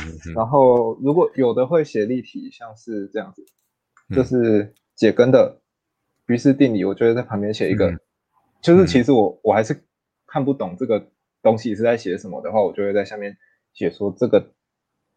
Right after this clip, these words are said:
Speaker 2: 这个例题大概是这样写。
Speaker 1: 嗯，嗯，嗯，嗯。
Speaker 2: 对，看得懂，看得懂。这，
Speaker 1: OK，
Speaker 2: 我就会写，
Speaker 1: 嘿。
Speaker 2: 然后让自己就算不能理解这串文字的话，理-，理解这个例题，然后去做其他例题的模式。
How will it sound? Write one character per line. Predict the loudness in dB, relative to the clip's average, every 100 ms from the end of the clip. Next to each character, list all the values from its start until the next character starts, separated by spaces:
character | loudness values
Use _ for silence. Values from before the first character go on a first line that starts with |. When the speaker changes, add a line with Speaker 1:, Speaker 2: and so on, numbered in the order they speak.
| _ _ _ _ _
Speaker 2:
这 | 0
个 | 6 6 8 4 2 _
例 | 2 4
题 | 2 -2
大 | 2 2
概 | 2
是 | 0
这 | -2
样 | -2 -10
写。 | -16 -18 -20 _ _ _ _ _
Speaker 1:
嗯， | -8
嗯， | -8 -10 -12
嗯， | -12 -12
嗯。 | -14 -18 _ _
Speaker 2:
对， | -14 -14 _
看 | -14
得 | -10
懂， | -10
看 | -10 -20
得 |
懂。 | -20 _ _ _
这， | -6
Speaker 1:
OK， | -6 -8 _ -18 -14 -12
Speaker 2:
我 |
就 | -6 -4
会 |
写， | -4 -6
Speaker 1:
嘿。 | -8 -12 _ _ _ -10
Speaker 2:
然 | -6
后 | 0 0 0 -8 _
让 | -2 0 2
自 | 0
己 | 0 -2 -8 _
就 | 2 4
算 | 4 4
不 |
能 | 4 2
理 | 0
解 | 0
这 | -2 -4
串 | -4
文 | -8 -10
字 | -12 -8
的 | -6
话， | -4 -4 -8
理-， | -8 -8 0
理 | 2
解 | 2 0 0
这 |
个 | 2 2
例 | 0
题， | -4 -14 -14
然 | -10
后 | -8
去 | -8 -8
做 | -4 -6
其 | -6
他 | -8 -8
例 | -8
题 | -14 _ _
的 | -18 -18 _
模 | -4 -4
式。 | -4 -6